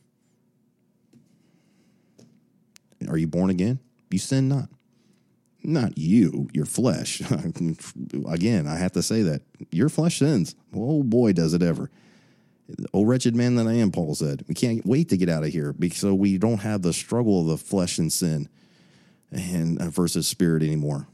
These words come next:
Boy, I can't wait for that. Uh, "We know that whosoever is born of God sinneth not," though. Why? Because Christ in you, the hope of glory, Christ in us. "But he that is begotten of God keepeth himself,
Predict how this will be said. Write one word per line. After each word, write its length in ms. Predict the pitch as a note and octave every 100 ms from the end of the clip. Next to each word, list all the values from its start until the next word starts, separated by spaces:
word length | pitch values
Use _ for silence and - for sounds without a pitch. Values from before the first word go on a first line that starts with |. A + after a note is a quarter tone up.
| _ -
Boy, 400 | A#2 E2 - - - _ -
I 80 | F#2+
can't 260 | - G#2+ E2
wait 220 | G2+ G2
for 80 | F2
that. 300 | G#2+ F#2 - _ _ _ _ _ _ _ - _ _ _ _ _ - _ - - _ _ _ _ _ _ - -
Uh, 100 | G2
"We 160 | A#2 A2
know 200 | A2+ G2
that 120 | F2
whosoever 320 | A2 G#2 F#2
is 80 | E2
born 200 | G2+ F#2
of 80 | D#2
God 260 | A2 G2
sinneth 240 | - F2+ A2
not," 220 | D3 C#3
though. 200 | D2+ - _ -
Why? 280 | D#2+ G#2+
Because 320 | D#3+ D3+ C3+ -
Christ 360 | - C#3 D3
in 240 | D3+ F#3 D#3
you, 220 | D2+ - _ _
the 80 | -
hope 200 | A#2 D3
of 100 | B2+
glory, 340 | C3 C#3 G#2+ D#2
Christ 320 | B2+ C#3 -
in 120 | C3
us. 340 | E2+ - - - _ _ _ _ _ _ _ _ _ _ _ _ _ _ _ -
"But 120 | F2+
he 120 | B2
that 160 | A#2 F#2+
is 120 | E2+
begotten 360 | D#2+ F#2+ A#2+ F#2
of 80 |
God 280 | D#2 A#2 F2+
keepeth 340 | - D#3+ G#2 F2
himself, 500 | E2 - D2+ D#2